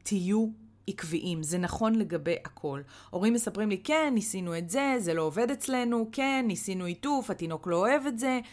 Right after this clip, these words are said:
כן, זה לא עבד." יש לי חדשות בשבילכם. לנסות משהו חדש,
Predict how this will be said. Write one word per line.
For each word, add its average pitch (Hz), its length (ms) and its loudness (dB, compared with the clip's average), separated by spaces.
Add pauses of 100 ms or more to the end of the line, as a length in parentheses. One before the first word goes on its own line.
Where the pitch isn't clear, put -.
(460)
כן, 285 340 4
זה 180 180 2
לא 190 160 4
עבד." 233 480 2 (840)
יש 233 240 4
לי 269 280 -2
חדשות 190 520 -2
בשבילכם. 151 560 -6 (480)
לנסות 185 600 0 (100)
משהו 214 320 -2
חדש, 175 640 -6